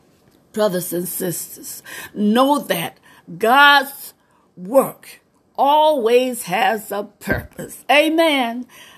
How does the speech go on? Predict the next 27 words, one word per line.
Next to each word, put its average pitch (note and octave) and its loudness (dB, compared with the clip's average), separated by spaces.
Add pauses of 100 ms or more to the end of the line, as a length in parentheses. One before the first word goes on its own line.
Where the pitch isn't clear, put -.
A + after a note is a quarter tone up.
(120)
To C#4+ 2
be C4 2
patient B3 0
and G#3 2
wait D4 -2
on B3+ 2
the G#3 0
Lord. G3 0 (220)
It's - 2
his D#4 -2
timing, D3 -6
not A#3 -4
yours. E3 -6 (240)
And G3 0
when A3 0
you A3+ 0
do, F3 -4 (320)
you'll A#3+ 4
have A#3+ 0
a B3+ 2
blessed G#3+ -2
journey. C4+ 0
You'll A#3+ -2
have B3 -4
a A#3+ 0
blessed G3 -4
life. D#3+ 0